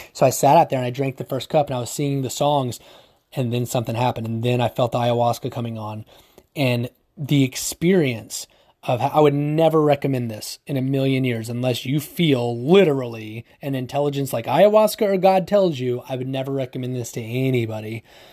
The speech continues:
But the feeling of going through an ayahuasca ceremony solo with no energy to pull from, I had nothing.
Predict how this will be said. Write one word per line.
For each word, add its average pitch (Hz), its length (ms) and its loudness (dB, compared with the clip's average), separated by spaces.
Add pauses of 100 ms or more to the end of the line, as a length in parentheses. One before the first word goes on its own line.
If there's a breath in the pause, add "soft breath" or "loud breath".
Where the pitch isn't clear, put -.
(200 loud breath)
But 131 360 4 (200)
the 139 120 -2
feeling 151 720 -2 (260 soft breath)
of 127 180 0
going 139 320 2
through 147 160 2
an 143 60 2
ayahuasca 135 580 2
ceremony 123 440 -4
solo 120 600 -4 (380 soft breath)
with 131 240 -2
no 127 540 2
energy 120 340 -4
to 113 80 -4
pull 123 220 -6
from, 113 360 -12
I 151 80 2
had 131 100 4
nothing. 127 360 -4